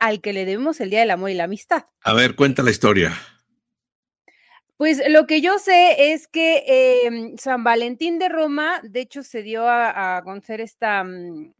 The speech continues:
Speaker 1: este día porque fue un sacerdote o posible obispo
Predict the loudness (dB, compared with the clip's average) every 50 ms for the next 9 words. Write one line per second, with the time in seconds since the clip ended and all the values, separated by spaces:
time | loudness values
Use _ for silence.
0 | _ -4 -4 -4 -2 0 0 0 2 4 6 6 6 6 4 2 0 0 2 2
1 | 2 2 0 0 0 0 0 0 -2 -4 -2 -2 -2 -2 -2 -2 -4 -2 -2 -2
2 | -2 0 0 2 2 2 0 -4 -6 -6 -8 -8 -8 -8 -4 -4 -2 -2 0 2
3 | 2 2 2 2 -2 -8 -8 -8 -10 _ _ -4 -2 0 0 0